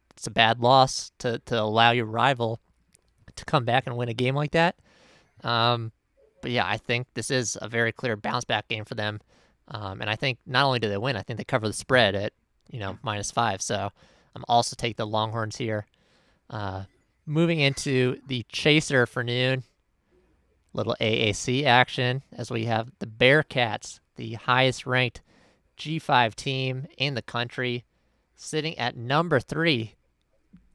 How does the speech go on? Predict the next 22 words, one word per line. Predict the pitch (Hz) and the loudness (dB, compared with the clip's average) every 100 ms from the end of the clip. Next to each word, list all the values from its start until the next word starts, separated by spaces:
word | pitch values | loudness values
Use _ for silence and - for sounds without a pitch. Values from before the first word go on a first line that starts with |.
| _ _ _ - | _ _ _ -10
taking | 123 117 143 | -8 -6 -6
on | 107 107 107 | -4 -4 -6
my | 113 110 113 117 | -6 2 4 4
<laughs> | 117 | 2
U | 113 110 | -2 -2
C | 135 120 | -2 2
F | 147 131 - | 4 4 0
Knights, | 160 135 131 131 - - - - - | 2 4 2 0 -8 -14 -20 -20 -6
uh, | 117 104 107 | 0 4 4
who | 110 | 2
are | 107 | 0
struggling | - 202 190 151 | 4 6 6 6
a | 120 | 4
little | 107 101 | 2 2
bit. | 104 98 _ _ _ _ _ _ - | -2 -6 _ _ _ _ _ _ -14
Uh, | 127 120 - _ 143 | -8 -6 -8 _ 0
Andy, | 147 135 120 123 - _ - _ _ _ _ _ | 0 2 0 -2 -6 _ -20 _ _ _ _ _
seems | - 131 120 | -8 -6 -4
like | 110 | -4
a | |
pretty | - 151 147 131 | -2 0 2 4
obvious | 113 113 110 - | 2 0 -4 -6